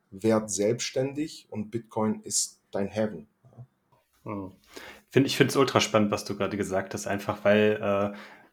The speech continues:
Speaker 2: äh, äh, noch mal kurz auf die Aussage von eben zu kommen. Wir haben, wir haben im Kle-, in der klassischen Unternehmenswelt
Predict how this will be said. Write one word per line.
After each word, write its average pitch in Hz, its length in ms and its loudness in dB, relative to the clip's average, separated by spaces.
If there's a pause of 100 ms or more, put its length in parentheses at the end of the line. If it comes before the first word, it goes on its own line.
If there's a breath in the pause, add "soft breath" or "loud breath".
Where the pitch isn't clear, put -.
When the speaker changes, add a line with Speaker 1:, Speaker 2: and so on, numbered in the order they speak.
Speaker 2:
äh, 117 60 -2
äh, 107 160 0
noch 101 140 2
mal 104 100 4
kurz 123 300 0
auf 110 100 -4
die - 140 -2
Aussage 110 360 2
von 107 180 -2
eben 113 180 0
zu 123 160 -4
kommen. 120 280 4
Wir 98 120 6
haben, 104 160 2
wir 95 100 2
haben 107 180 2
im 104 120 0
Kle-, - 140 -2
in 101 60 -2
der 98 100 0
klassischen 107 840 2
Unternehmenswelt 110 920 4